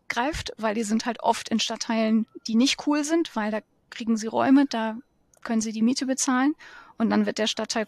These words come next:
cool und hip und dann können sie die Miete nicht mehr bezahlen. Und dann muss die Queerbar weg, aber wenn die Queerbar halt auch quasi so eine Nachbarschaftsbar gewesen ist, dann,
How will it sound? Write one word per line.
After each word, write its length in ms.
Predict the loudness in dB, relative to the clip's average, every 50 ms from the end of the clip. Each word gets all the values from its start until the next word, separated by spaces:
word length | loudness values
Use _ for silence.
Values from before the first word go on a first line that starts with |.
| -4 -2
cool 140 | -2 0 0
und 100 | 0 0
hip 240 | 0 -2 -4 _ -8
und 440 | -2 0 2 2 2 0 0 -4 -6 -4
dann 160 | -2 -4 -2
können 140 | 0 -2 -2
sie 100 | -2 -4
die 100 | -2 -2
Miete 220 | -2 0 0 0
nicht 160 | 0 0 0
mehr 100 | -2 -2
bezahlen. 420 | -2 -2 -2 -2 0 2 2 2 0 0 -4 -20 -20 -20 -20 -20 -20 -20 _ _
Und 60 | 0
dann 100 | 2 2
muss 140 | 0 0 -4
die 100 | -6 -8
Queerbar 440 | -8 -2 0 0 2 2 0 0
weg, 180 | -2 -4 -4 -2
aber 260 | -4 -2 -2 -2 0 0
wenn 120 | 0 0
die 80 | 0 -2
Queerbar 440 | -6 -2 0 0 0 0 -2 -2 -2
halt 180 | -4 -2 -2
auch 140 | -4 -6 -6
quasi 340 | -6 -4 -4 -4 -2 -2 -2
so 80 | -2 -2
eine 100 | -2 0
Nachbarschaftsbar 840 | 0 -2 -2 -2 -6 -4 -2 -4 -4 -6 -8 -8 _ -2 -2 0 -2
gewesen 440 | -2 -4 -4 -4 -2 0 0 0 2
ist, 240 | 2 2 0 0 _ -18 -20 -20 -20 -20 -20 -20 _ -20 _ -20 -18 -18 -16 -12 -12
dann, 460 | -10 -2 0 2 4 4 4 2 0